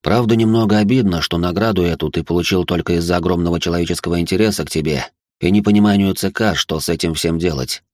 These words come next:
а не за реальные спортивные свершения. Но, я думаю, конкретно тебя этот факт не сильно расстроит. Так что завтра увидишь, как в центральных газетах мгновенно поменяется риторика писак,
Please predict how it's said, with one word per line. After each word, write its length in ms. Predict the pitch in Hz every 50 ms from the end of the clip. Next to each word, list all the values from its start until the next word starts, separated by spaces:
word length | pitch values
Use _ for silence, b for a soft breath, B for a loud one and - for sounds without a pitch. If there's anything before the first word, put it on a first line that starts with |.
| _ _ _
а 100 | - -
не 120 | 73 80 85
за 100 | 82 90
реальные 440 | 90 98 104 104 95 87 82 80 76
спортивные 520 | - - 80 76 - 85 80 82 80 78
свершения. 640 | - 82 82 - - 85 76 71 67 62 57 - - _ _ _ _ _ _ _ _ _
Но, 280 | - 71 101 123 131 123
я 160 | 117 110 107
думаю, 360 | 98 107 113 113 110 107 104
конкретно 500 | 101 110 98 92 - 107 107 101 - 98
тебя 320 | 92 - 98 92 107 104 98
этот 180 | 92 92 85
факт 340 | - - 98 90 85 - -
не 140 | - 90 87
сильно 280 | 85 - 104 98 87 76
расстроит. 580 | 76 73 - - 76 73 69 62 58 - - _ _ _ _ _ _ _ _ _ _ _ _ _ _ -
Так 180 | 131 127 120
что 180 | - - 123 113
завтра 320 | 101 123 113 101 - 107
увидишь, 440 | 107 107 104 117 110 98 101 87 -
как 160 | - 92 85
в 60 | -
центральных 460 | - 101 92 92 98 95 92 92 90 87
газетах 520 | 87 92 95 95 110 101 101 90 80 -
мгновенно 500 | 80 80 80 87 90 92 95 92 90 90
поменяется 520 | - 92 92 92 90 90 90 87 82 -
риторика 440 | 90 90 85 95 90 85 85 - 90
писак, 520 | - 95 90 - 87 76 69 - - -